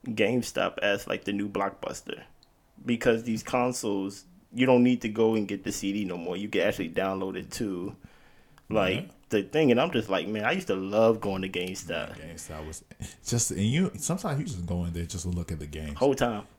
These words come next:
Speaker 2: You won't even buy games. You just go there, play the ga-, video games.
Speaker 1: Let me tell you my trick. Let me tell you my trick. This is how I used to get my father to go to GameStop, right?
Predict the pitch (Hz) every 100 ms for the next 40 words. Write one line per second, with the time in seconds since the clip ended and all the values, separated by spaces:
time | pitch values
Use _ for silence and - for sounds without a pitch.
0 | - 127 107 82 78 85 80 76 73 73
1 | 82 110 101 90 101 101 101 98 - 101
2 | 98 92 98 87 101 104 101 104 107 107
3 | 101 110 113 127 131 127 113 104 98 -
4 | - - 110 - 117 110 - 78 - -
5 | 117 127 - 113 104 104 107 107 98 98
6 | 110 98 95 98 92 98 90 - - -
7 | - 95 98